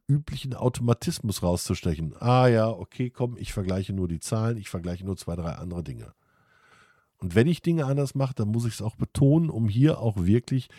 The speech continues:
den Kunden zu dem Denken zu bringen. Das Gleiche gilt eben auch im Gespräch. Wenn ich die gleiche Rhetorik gebrauche, wie sie alle brauchen, dann habe ich eben die Situation, dass der Kunde auch entsprechend drauf reagiert. Und wenn er sich selber schon zwei, drei Einwände vorbereitet,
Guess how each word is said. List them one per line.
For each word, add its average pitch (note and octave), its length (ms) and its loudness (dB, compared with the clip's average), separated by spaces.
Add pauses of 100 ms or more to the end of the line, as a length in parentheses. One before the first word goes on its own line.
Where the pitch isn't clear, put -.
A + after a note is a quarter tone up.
(240)
den G2+ 160 -4
Kunden B2 400 0
zu - 120 -8
dem G#2+ 160 0
Denken F2 320 -2
zu - 120 -12
bringen. - 280 -12 (240)
Das - 180 -12
Gleiche G2 340 0
gilt G2 240 -2
eben F#2+ 260 -2
auch F#2+ 280 -2
im G2 240 -4
Gespräch. G2 560 2 (460)
Wenn F#2 100 -4
ich - 100 -8
die F2+ 100 -8
gleiche B2 540 4 (280)
Rhetorik A#2 640 0
gebrauche, A#2+ 580 -2
wie F#2 80 0
sie E2 180 -6
alle A2+ 240 -2
brauchen, B2 580 -2 (380)
dann G2 300 -4 (480)
habe A#2+ 240 -6
ich A#2+ 140 -8
eben B2+ 160 -2
die A2+ 100 0
Situation, A#2+ 640 -2
dass A2+ 100 -6
der A#2+ 120 -4
Kunde C3+ 340 -2
auch A2+ 120 -4
entsprechend A#2 540 -4
drauf A2+ 240 -2
reagiert. A2 460 2
Und G2 120 -2
wenn G#2 120 2
er G#2+ 80 2
sich G#2+ 160 -2
selber A#2 320 2
schon A#2+ 160 -2
zwei, A2+ 200 0
drei A2+ 240 2
Einwände A2+ 360 2
vorbereitet, A#2+ 680 0